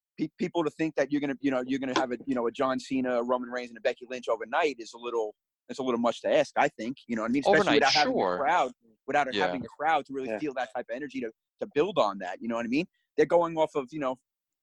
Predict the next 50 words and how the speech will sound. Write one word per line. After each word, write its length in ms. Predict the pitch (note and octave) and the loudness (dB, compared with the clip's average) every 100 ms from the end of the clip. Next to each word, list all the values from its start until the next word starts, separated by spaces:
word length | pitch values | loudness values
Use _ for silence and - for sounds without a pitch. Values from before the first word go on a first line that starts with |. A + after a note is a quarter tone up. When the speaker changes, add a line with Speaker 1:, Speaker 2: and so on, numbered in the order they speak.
| _ | _
Speaker 1:
social 340 | - E3 E3 D3 | -8 -4 -4 -4
media 340 | C3+ F#3 C#3 | -4 0 0
stuff 240 | - A2+ - | 0 -2 -2
like 160 | F#2 | -4
that. 160 | G2+ F#2+ | -4 -2
They're 80 | A#2 | 0
not 160 | C#3 | 0
really 220 | C3 C3+ C3 | 2 0 2
getting 160 | B2+ | 0
a 40 | A#2 | 0
real 200 | B2+ - - | 0 0 2
pulse 240 | C#3+ - | 2 2
of, 140 | A2 - _ _ _ - | -10 -12 _ _ _ -2
you 40 | |
know, 80 | C3 | 2
what 220 | A#2 C3+ | 4 4
could 240 | - D3 A2 | 4 0 2
be. 320 | C#3+ C3+ F#2 _ _ _ _ _ - | 2 2 0 _ _ _ _ _ 2
I'm 60 | |
not 160 | F3 E3 | 2 4
saying 240 | F3 D#3+ | 4 4
it's, 120 | D3 - | 0 -2
it's 160 | C3+ | -2
right 200 | B2 C3+ | 2 2
or 100 | B2 | 4
wrong. 300 | A#2 E3+ C3 | 2 2 2
I 80 | A#2+ | 0
agree 360 | B2 A2+ C#3+ D#3+ | -2 -2 -2 -2
they 140 | A2 | -2
should 220 | - D#3 | -6 -2
have, 180 | C3+ A2+ _ | -2 -2 _
you 100 | - | -6
know, 200 | B2 G#2 G2+ | -2 -2 -4
more, 200 | A#2+ B2 _ A#2 | -2 -4 _ -8
more 180 | B2+ A#2+ | -4 -4
talent. 400 | - A#2+ C3 A#2 | -4 -4 -4 -2
They 120 | A#2+ | 0
have 180 | C#3+ C#3 - | 0 -2 -2
plenty 180 | E3+ | -2
of 40 | C#3+ | -2
talent 300 | - C3 A#2+ | -2 -4 -4
to 80 | A2 | -2
work 160 | C#3+ - | -2 -2
with, 140 | A2 G#2 | -8 -8
and 100 | G#2+ | -12
they 80 | |
should 220 | G#2+ D3+ B2+ | -4 -4 2
be 80 | |
able 160 | B2+ A#2 | 2 2
to 100 | G#2+ | -2